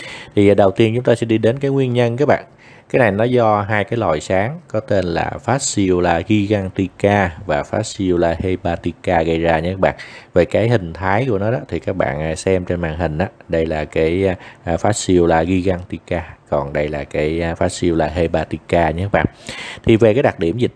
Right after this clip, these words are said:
tễ á, các bạn chú ý là cái bệnh này nó xảy ra ở tất cả các cái loài nhai lại nhé các bạn. Và trâu bò bị nhiễm bệnh nặng hơn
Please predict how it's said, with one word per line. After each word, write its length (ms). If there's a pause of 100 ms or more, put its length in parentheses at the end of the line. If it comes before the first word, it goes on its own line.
tễ 320
á, 80 (180)
các 100
bạn 160
chú 160
ý 160
là 100
cái 100
bệnh 200
này 100
nó 160
xảy 220
ra 120
ở 180
tất 440
cả 340
các 140
cái 80
loài 200
nhai 180
lại 260
nhé 100
các 100
bạn. 120 (560)
Và 320
trâu 240
bò 220
bị 120
nhiễm 220
bệnh 240
nặng 300
hơn 240